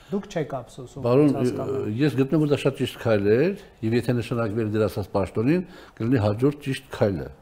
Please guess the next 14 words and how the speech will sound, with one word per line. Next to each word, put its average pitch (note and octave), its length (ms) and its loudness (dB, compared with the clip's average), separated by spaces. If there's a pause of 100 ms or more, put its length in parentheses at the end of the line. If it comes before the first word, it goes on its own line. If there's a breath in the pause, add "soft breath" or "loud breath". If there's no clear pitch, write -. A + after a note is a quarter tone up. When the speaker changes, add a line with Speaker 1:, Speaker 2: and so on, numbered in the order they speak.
Speaker 2:
որովհետև G#2+ 460 -2
պարոն A2 240 -2
Քյարամյանը A2 460 -2
պատրաստված, C3+ 760 -4 (1000 loud breath)
Speaker 1:
Հա։ B2 240 -16 (100)
Speaker 2:
ը, A2 140 6 (580)
պատրաստված A2+ 500 2
ճանապարհ A2+ 460 2
անցած, G2 260 -4
ինչ F#2 80 -6
որ G#2 160 -4
եր-, G2+ 200 -2
չնայած G#2+ 280 -2
երիտասարդ G#2 480 -2